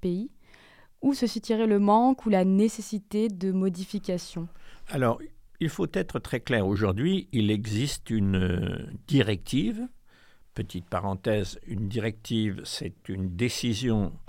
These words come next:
Speaker 2: euh, de l'Union européenne à travers, euh, les trois institutions que je vous ai dit et in fine son Parlement, mais qui doit être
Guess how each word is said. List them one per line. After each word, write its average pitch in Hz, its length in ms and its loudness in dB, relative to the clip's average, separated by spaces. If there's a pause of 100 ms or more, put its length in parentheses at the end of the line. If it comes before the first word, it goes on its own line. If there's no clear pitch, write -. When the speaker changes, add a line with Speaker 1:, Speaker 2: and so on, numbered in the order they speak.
(460)
Speaker 2:
euh, 82 360 -2
de 87 160 -2
l'Union 95 380 2
européenne 98 500 -2
à 90 80 -2
travers, 98 400 -10 (100)
euh, 104 240 -10 (400)
les 90 160 -8
trois 110 320 0
institutions 98 600 -6
que 101 160 -8
je 92 140 -6
vous 95 160 -2
ai 95 80 -2
dit 98 220 0
et 95 340 -2
in 92 160 0
fine 92 420 -4
son 95 220 -6
Parlement, 104 720 0 (580)
mais 120 140 2
qui - 160 -4
doit 170 260 2
être 131 380 2